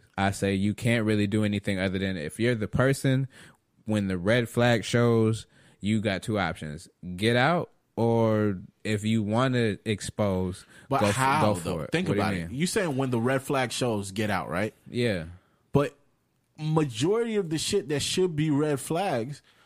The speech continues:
Speaker 2: we treat them like they're normal.
Speaker 1: Well, that's
Speaker 2: You see what I'm saying?
Speaker 1: that's
Speaker 2: Like,
Speaker 1: me.
Speaker 2: societally.
Speaker 1: Yeah, that's me and different than people.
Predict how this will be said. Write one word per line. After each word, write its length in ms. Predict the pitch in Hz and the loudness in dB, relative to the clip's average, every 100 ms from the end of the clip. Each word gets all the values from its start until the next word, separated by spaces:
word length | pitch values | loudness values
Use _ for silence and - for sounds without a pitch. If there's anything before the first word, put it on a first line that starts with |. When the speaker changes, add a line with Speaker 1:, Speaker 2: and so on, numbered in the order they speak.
| _ | _
Speaker 2:
we 240 | 131 170 254 | 0 0 0
treat 300 | - 202 190 | -2 -4 -4
them 180 | 190 | -6
like 200 | 175 160 | -4 -4
they're 140 | 175 185 | -2 -2
normal. 600 | 185 202 226 202 123 131 - | -2 -2 -2 -2 -2 -4 -6
Speaker 1:
Well, 360 | 113 113 104 98 _ _ _ - | -2 0 -2 -6 _ _ _ -8
that's 300 | 92 107 180 | -6 -6 -2
Speaker 2:
You 100 | 196 | -2
see 160 | 254 | 0
what 100 | 247 | 0
I'm 100 | 226 | 0
saying? 180 | - 254 | 0 2
Speaker 1:
that's 400 | 107 120 104 - | 2 0 -2 -4
Speaker 2:
Like, 180 | 151 170 | -2 -2
Speaker 1:
me. 60 | 127 | -2
Speaker 2:
societally. 1000 | - 165 110 226 - 220 175 131 120 160 - | -2 0 2 4 4 4 4 2 0 -6 -8
Speaker 1:
Yeah, 220 | 90 90 | -6 -4
that's 180 | 87 87 | -6 -8
me 240 | 92 87 | -8 -8
and 460 | 85 82 82 80 78 | -8 -8 -10 -10 -10
different 400 | 85 80 82 80 | -12 -12 -12 -12
than 160 | 80 82 | -12 -12
people. 440 | - 82 73 78 | -12 -12 -12 -16